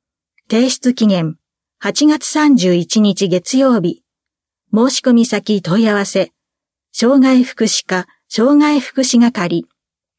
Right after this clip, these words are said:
以上です。なお、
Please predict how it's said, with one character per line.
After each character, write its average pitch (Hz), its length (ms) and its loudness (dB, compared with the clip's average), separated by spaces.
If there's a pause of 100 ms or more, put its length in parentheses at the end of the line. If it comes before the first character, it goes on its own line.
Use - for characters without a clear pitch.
(680)
以 247 120 0
上 233 200 2
で 175 160 0
す。 - 160 -14 (800)
な 214 240 0
お、 196 120 -2